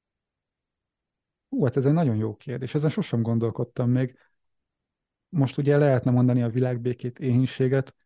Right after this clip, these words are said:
de talán ami így releváns is a beszélgetést tekintve, az az, hogy mindenki nulláról tudjon indulni, nem mínuszról.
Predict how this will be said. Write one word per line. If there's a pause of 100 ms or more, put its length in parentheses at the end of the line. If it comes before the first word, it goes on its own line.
(460)
de (600)
talán (840)
ami
így (680)
releváns
is
a
beszélgetést
tekintve, (1500)
az
az,
hogy
mindenki
nulláról
tudjon
indulni,
nem
mínuszról.